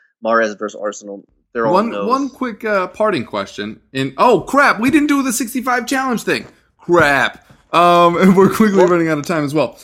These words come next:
Speaker 2: So, like I said, uh, we're up thirty-eight to twenty-four right
Speaker 1: Mm-hmm.
Speaker 2: now. We honestly didn't <laughs> talk about this before coming on, so we, uh, <laughs> this is gonna be fun. Um,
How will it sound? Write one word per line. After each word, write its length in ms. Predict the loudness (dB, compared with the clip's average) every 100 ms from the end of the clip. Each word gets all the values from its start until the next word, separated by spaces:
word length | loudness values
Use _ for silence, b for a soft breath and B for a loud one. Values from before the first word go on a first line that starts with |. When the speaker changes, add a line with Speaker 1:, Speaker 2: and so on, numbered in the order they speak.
| B
Speaker 2:
So, 120 | -4
like 160 | -2 -2
I 60 |
said, 280 | -2 -4 -4 -4
uh, 180 | -4 0
we're 120 | 0
up 100 | -2
thirty-eight 500 | -4 -4 -2 -4 -6
to 80 | -12
twenty-four 680 | -12 -8 -8 -8 -6 -6 -8 _ _ _ _ _
right 200 | -2 -2
Speaker 1:
Mm-hmm. 100 | -4
Speaker 2:
now. 320 | -6 -8 -12 _ _ _ _ _
We 200 | 0 2
honestly 420 | 2 0 0 -2 -2
didn't 220 | -4 -4
<laughs> 100 | 0
talk 180 | 0 0
about 220 | -2 -4
this 100 | -6
before 280 | -4 -4 -2
coming 280 | -4 -4 -4
on, 220 | -4 -6
so 120 | -6
we, 160 | -6 -6 -10 _ _ _ -4
uh, 200 | -2 0
<laughs> 40 |
this 300 | -2 -4 -2
is 140 | -2 -2
gonna 180 | -2
be 120 | -4 -8
fun. 340 | -8 -8 -10 _ _ _ -2
Um, 480 | 0 0 -2 -6